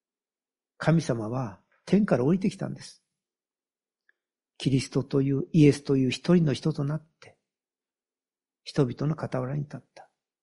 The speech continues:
いい人の傍らに立ったわけじゃないんです。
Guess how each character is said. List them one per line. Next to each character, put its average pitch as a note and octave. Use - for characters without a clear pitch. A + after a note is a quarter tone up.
い D#3+
い -
人 C#3
の G2+
傍 A#2+
ら B2
に C3
立 C#3+
っ D3
た -
わ A#2+
け G#2+
じ A2+
ゃ -
な B2
い C3+
ん C3
で -
す。 -